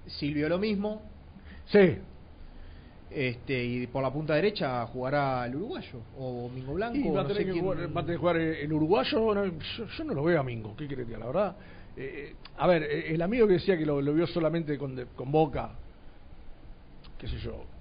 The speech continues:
Speaker 2: algo hizo para ir a la selección, ¿no? No creo que lo hayan llevado por jugar solamente un partido bien. Este,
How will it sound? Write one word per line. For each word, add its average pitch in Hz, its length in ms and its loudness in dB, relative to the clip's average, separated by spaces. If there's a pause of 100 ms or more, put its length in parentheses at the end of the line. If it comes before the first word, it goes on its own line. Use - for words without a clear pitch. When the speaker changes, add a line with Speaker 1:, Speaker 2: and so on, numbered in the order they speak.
(140)
Speaker 2:
algo 131 280 -4
hizo 139 260 -4
para 113 140 -4
ir 120 60 -4
a 117 40 -6
la 107 80 -8
selección, 110 440 -8
¿no? 135 100 -6
No 123 80 -8
creo 127 180 -8
que 120 80 -8
lo 117 60 -8
hayan 120 180 -8
llevado 123 220 -6
por 113 120 -10
jugar 127 180 -6
solamente 120 340 -6
un 113 60 -10
partido 120 280 -8
bien. 143 280 0 (920)
Este, 117 960 -10